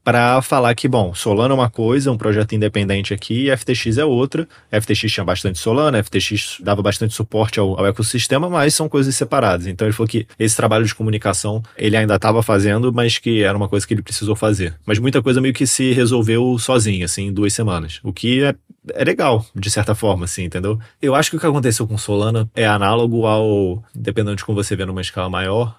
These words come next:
é análogo à situação que teve pós dao hack e fork do Ethereum, onde teve um teste ali bem grande pra comunidade, do ponto de vista de isso aqui vai continuar existindo, isso aqui é, é resistente a um, a uma situação onde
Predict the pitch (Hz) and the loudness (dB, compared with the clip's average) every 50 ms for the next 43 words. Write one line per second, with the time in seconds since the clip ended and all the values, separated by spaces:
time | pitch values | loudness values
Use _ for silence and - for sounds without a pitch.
0 | _ - 151 131 120 120 117 123 131 123 123 127 120 - - 127 113 110 - - | _ 0 2 2 2 4 4 4 4 4 4 2 2 2 2 2 2 2 2 0
1 | 117 113 120 113 - 117 110 - 113 113 110 107 117 113 107 110 _ _ 123 113 | 0 -2 -2 -2 -2 -2 0 0 2 2 2 2 0 0 -2 -2 _ _ 0 2
2 | 113 117 117 120 117 113 - - - - - 104 101 104 98 104 110 110 117 120 | 4 4 4 2 2 0 -4 -8 -10 -8 -4 -2 0 2 2 2 2 2 0 0
3 | 120 - - 95 113 117 131 - - - - - _ _ _ - 110 107 104 - | -2 -4 -4 0 2 2 2 0 -2 -8 -18 -20 _ _ _ -2 0 0 0 0
4 | - - 110 107 104 107 110 - 110 107 101 101 101 101 - 98 92 90 85 82 | 0 0 0 2 2 0 0 -2 -2 0 0 0 0 0 0 0 0 0 -2 -4
5 | 98 - - _ _ _ - 98 98 101 101 95 98 95 92 92 - - 107 107 | -8 -12 -14 _ _ _ -6 -4 -2 -2 -2 -2 -2 -2 -2 -2 -2 0 0 0
6 | 107 117 117 113 113 - 107 104 110 107 - - - 107 98 104 98 92 98 107 | 2 0 -2 -2 -2 0 2 2 2 2 0 0 0 0 0 0 0 0 0 0
7 | 113 127 127 120 113 117 117 113 113 - 110 107 - 110 101 104 101 95 90 92 | 0 0 2 2 2 2 2 0 0 -2 -2 -2 0 0 0 0 0 0 0 2
8 | 90 98 110 117 120 117 107 95 90 101 98 92 104 101 98 90 98 95 - - | 2 2 2 0 0 -2 -2 -2 -4 -4 -4 -2 -2 -4 -2 -2 -2 -2 -2 -2
9 | 92 90 95 95 92 90 85 80 80 - _ - - - - 110 117 110 110 110 | -2 0 0 0 0 0 0 -2 -4 -8 _ -12 -8 -4 -4 0 2 2 2 2
10 | - 107 101 - 110 107 101 98 92 90 - - - 123 123 127 127 120 110 101 | 0 -2 -2 0 0 0 2 2 2 0 0 -2 0 0 2 2 2 2 0 0
11 | 92 90 85 82 85 - - - - - - 104 95 - 110 110 107 104 104 98 | 0 -2 -2 -4 -6 -10 -14 -14 -10 -6 -4 -4 -2 -2 0 0 2 2 2 2
12 | 95 95 92 90 - - 98 98 92 92 104 117 107 107 110 104 - - 110 107 | 2 2 0 0 -2 -2 -2 -2 0 0 0 0 0 0 0 -2 -2 -2 0 0
13 | 110 107 - 110 101 101 98 98 92 85 92 95 92 98 98 - - 101 92 - | 0 0 0 0 0 0 -2 -4 -6 -6 -6 -4 -4 -4 -4 -2 -2 -2 -2 -2
14 | - - 107 98 98 98 98 95 98 92 87 | -2 -2 -2 -2 0 -2 -2 -2 -4 -6 -6